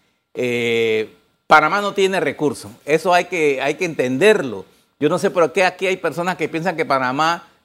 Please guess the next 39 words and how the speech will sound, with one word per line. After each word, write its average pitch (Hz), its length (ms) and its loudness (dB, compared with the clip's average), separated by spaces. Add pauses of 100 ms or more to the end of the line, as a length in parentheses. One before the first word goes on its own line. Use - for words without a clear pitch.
tiene 160 380 0
de 147 120 -2
dónde 151 260 -2
sacar 151 400 -2
dinero 151 520 0
para 123 280 2
poder 123 260 -4
invertir. 143 480 0
No, 160 500 -2 (400)
nosotros 185 440 0
las 180 120 0
inversiones 175 500 0
que 208 100 2
hemos 208 240 0
logrado 175 640 4 (440)
en 123 140 0
los 127 100 0
últimos 190 440 0
años 220 220 0
han 156 80 -4
sido 190 140 2
inversiones 196 420 0
extranjeras. 185 680 0
Ahí 135 120 -2
están 208 300 -2
los 214 140 -2
cincuenta 151 480 0
mil 196 160 -6
millones 196 360 -4
de 190 40 0
dólares 202 280 0
que 165 100 -6
se 165 140 -2
han, 185 240 -4 (440)
eh, 131 440 -4
que 135 120 -6
se 160 160 2
han 185 300 -2
invertido 180 920 2